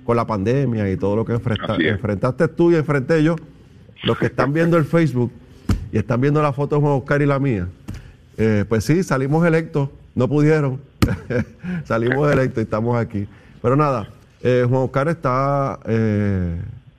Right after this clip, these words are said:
Speaker 1: en una nueva encomienda personal y, y yo sé que como servidor público de ocupar una vacante en el Senado de Puerto Rico, que es Henry Newman deja, porque se va a atender un asunto personal y familiar. Y Juan Oscar,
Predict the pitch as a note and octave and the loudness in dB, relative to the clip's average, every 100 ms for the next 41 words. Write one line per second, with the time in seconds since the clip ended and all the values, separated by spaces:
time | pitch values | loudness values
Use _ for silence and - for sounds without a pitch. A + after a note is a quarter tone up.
0 | _ G2+ F#2+ A2+ A2 A2 A#2+ B2 A2+ G2 | _ -4 -2 0 0 0 0 -2 -2 -2
1 | F#2 A2+ D3 - - - _ G#2 F2+ F#2+ | -2 -4 -6 -14 -20 -20 _ -4 -2 -2
2 | F#2+ G#2 C3+ - - G2 F#2 F#2 F2 E2+ | -2 -2 -2 -6 -6 -4 -2 0 -2 -4
3 | - F2 F2+ A2 - G#2+ G#2 F#2+ F#2 F2+ | -4 -4 -2 -4 -2 0 0 0 -2 -4
4 | F2+ F2+ G2+ F2+ G2 G2+ A2+ A#2+ C3 D3 | -4 -4 -2 0 -2 0 0 0 0 -4
5 | C#3+ - - - _ - G2+ B2+ B2+ - | -6 -18 -20 -20 _ -4 0 2 2 0
6 | A#2+ A#2+ E2 C#3+ D#3 D#3 - G#2+ A2+ B2 | -4 -4 0 0 0 -4 -6 -2 0 0
7 | B2+ B2+ A#2+ A2 G#2+ A#2+ C3 A#2 A#2 G#2+ | 0 -2 -2 -4 -4 -4 -2 -2 -2 -2
8 | G2 - G2 G#2 G#2+ A2 G#2 A2+ B2 C#3+ | -2 -4 -2 -2 -2 -4 -2 -2 -2 -2
9 | D3+ B2+ F#2 F#2+ G2+ G2 G#2+ G#2 G#2 A2 | -4 -4 -2 -2 -2 0 0 0 0 0
10 | C3+ A2+ - - F2 F2+ F#2 F#2+ G2 F2+ | -2 -6 -8 -6 -6 -4 -4 -4 -4 -4
11 | F#2 - G2 F#2+ - G2 G2 G2 A2+ C#3 | -8 -6 -4 -4 -4 -4 -4 -2 0 2
12 | C#3 - - - _ _ _ _ - C3 | 0 -2 -16 -20 _ _ _ _ 0 2
13 | C3 C3 D3 | 2 0 -2